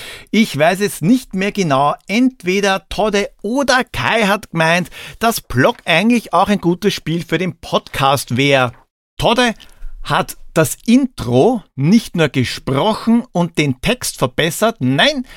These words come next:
er hat sogar Soundeffekte reingemischt. Da hab ich so gut wie nix mehr machen müssen, außer den Dracula reinschneiden, den der gute Pixel Power mit seiner perfekten Dracula-Imitation dargestellt hat.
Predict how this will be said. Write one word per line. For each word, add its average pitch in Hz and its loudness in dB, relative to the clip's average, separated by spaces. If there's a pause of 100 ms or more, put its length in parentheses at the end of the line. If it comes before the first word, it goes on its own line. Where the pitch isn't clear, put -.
(240)
er 202 0
hat 147 -2
sogar 196 0
Soundeffekte 208 -2
reingemischt. 185 0 (240)
Da 175 -2
hab 175 2
ich 202 -4
so 214 -4
gut 208 -6
wie 226 2
nix 208 -2
mehr 190 0
machen 170 0
müssen, 165 0 (360)
außer 214 0 (460)
den 143 0
Dracula 135 0
reinschneiden, 127 -2 (200)
den 147 -2
der 180 2
gute 131 0
Pixel - -4
Power 160 2
mit 185 -4
seiner 135 0
perfekten 143 -4
Dracula-Imitation 139 0
dargestellt 135 -4
hat. 147 -2